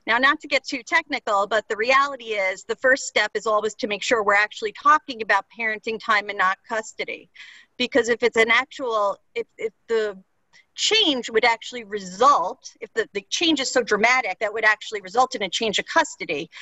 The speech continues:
there is actually a statutory framework that needs to be in play beforehand. So again, um, the best interest factors are willingness and ability of the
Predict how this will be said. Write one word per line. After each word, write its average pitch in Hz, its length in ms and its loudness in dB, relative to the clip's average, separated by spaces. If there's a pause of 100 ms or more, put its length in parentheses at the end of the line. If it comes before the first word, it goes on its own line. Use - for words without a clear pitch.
(260)
there 262 100 6
is 247 120 4
actually 262 400 2
a - 20 -6
statutory 226 640 -2
framework 226 480 -2
that 208 160 2
needs 208 260 -8
to 214 100 -2
be 190 360 -6 (100)
in 214 160 2
play 190 380 4
beforehand. 180 840 0 (320)
So 269 200 4
again, 254 460 2
um, 214 300 -2
the 233 80 -8
best 262 240 0
interest 254 320 -2
factors 214 460 0
are 190 280 4
willingness 247 500 -2
and 214 100 -4
ability 214 480 2
of 185 60 -4
the 190 80 -4